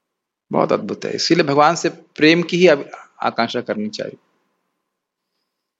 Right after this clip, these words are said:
ऐसा होता है, ये बहुत, बहुत गंभीर बात है कि देखिए, ये सारी बातें सुन करके, अर्जुन का संबंध सुन करके हमारे हृदय में भी इस प्रकार की लालसा, आकांक्षा होनी चाहिए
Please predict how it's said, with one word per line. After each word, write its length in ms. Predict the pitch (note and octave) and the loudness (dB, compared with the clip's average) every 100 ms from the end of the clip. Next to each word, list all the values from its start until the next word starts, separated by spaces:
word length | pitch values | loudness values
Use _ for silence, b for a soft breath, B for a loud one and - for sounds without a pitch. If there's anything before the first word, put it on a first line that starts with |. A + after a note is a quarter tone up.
| _ _ _ _ _ _ _ _ _ - - - | _ _ _ _ _ _ _ _ _ -20 -20 0
ऐसा 260 | D#3 D#3 G3+ | 0 2 0
होता 340 | F3 F#3 G#3+ | 0 2 4
है, 280 | F#3+ C#3 C#3 | 4 2 2
ये 60 | D#3 | 0
बहुत, 420 | D3+ G#3 E3+ A3 | 2 0 0 -8
बहुत 280 | D3 G#3+ F3+ | 0 0 2
गंभीर 400 | C#3+ B2+ F#3+ F3 | 0 2 0 4
बात 300 | C3+ B2+ C3+ | 4 4 0
है 100 | D#3 | -2
कि 140 | F3+ | 2
देखिए, 300 | E3+ F3 G3+ | 2 4 4
ये 160 | F3+ F3+ | 6 4
सारी 320 | F3+ F3 F#3+ | 4 4 4
बातें 320 | D#3 D3 F#3+ | 4 2 0
सुन 320 | F3+ - F#3+ | -6 -4 -4
करके, 380 | F3+ C#3 B2 C#3 | 2 2 2 -4
अर्जुन 380 | C3+ C#3+ D3 F3 | 0 0 2 0
का 100 | E3+ | -2
संबंध 380 | - D3+ D#3+ E3+ | -4 -2 0 0
सुन 240 | - D#3+ | -2 0
करके 300 | D3+ D3 - | 2 2 0
हमारे 420 | D#3+ C3+ C3+ E3 | -2 2 2 2
हृदय 280 | D3 C3 E3+ | -2 -2 0
में 140 | D#3+ D#3 | 0 0
भी 80 | E3 | -2
इस 100 | - | -2
प्रकार 400 | D3 - C3+ - | -2 2 2 0
की 100 | E3+ | -4
लालसा, 460 | A#2 B2 C#3 - D#3 | 2 2 2 2 2
आकांक्षा 560 | C#3+ A2+ B2+ C3+ D#3+ | 2 2 0 0 -2
होनी 220 | B2 B2 | -2 -4
चाहिए 380 | A#2+ A#2 B2+ E3 | -2 0 0 -2